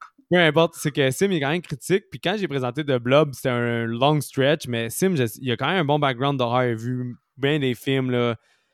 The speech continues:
qui ont sorti à grande échelle, là. Il a vu, tu sais, beaucoup des Chucky, il a vu beaucoup des franchises, il a vu quand même, euh, Vingt-huit jours, vingt-huit semaines,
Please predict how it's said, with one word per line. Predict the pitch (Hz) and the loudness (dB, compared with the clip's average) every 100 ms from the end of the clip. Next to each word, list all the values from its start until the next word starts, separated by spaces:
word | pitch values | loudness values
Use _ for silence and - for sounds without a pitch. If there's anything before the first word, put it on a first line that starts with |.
| _ _ _ _ _ _ _ | _ _ _ _ _ _ _
qui | 131 | -2
ont | 117 | -2
sorti | 113 127 - 147 | -2 -6 -4 -2
à | 131 | -2
grande | 120 123 127 | -2 -4 -4
échelle, | 120 - 135 131 | -4 -2 -2 0
là. | 123 | 0
Il | |
a | 123 | -2
vu, | 123 139 | -2 -4
tu | 123 | -4
sais, | 143 | -8
beaucoup | 123 147 | -6 -4
des | 135 120 | -2 -2
Chucky, | - 120 139 | -4 -6 -2
il | |
a | 135 | -2
vu | 135 | -2
beaucoup | 131 139 | -8 -6
des | 175 160 | -4 -4
franchises, | 143 135 127 151 147 123 | -2 -4 -2 -4 -4 -4
il | |
a | |
vu | 117 117 | -6 -6
quand | 131 123 | -6 -4
même, | 127 131 131 | -2 -2 -2
euh, | 123 123 120 113 113 - _ | 0 0 -2 -4 -8 -14 _
Vingt-huit | 123 123 127 | -10 -6 -4
jours, | 123 135 | 0 0
vingt-huit | 127 117 123 | -2 -6 -10
semaines, | - 123 127 127 127 123 | -8 -6 -4 -4 -4 -6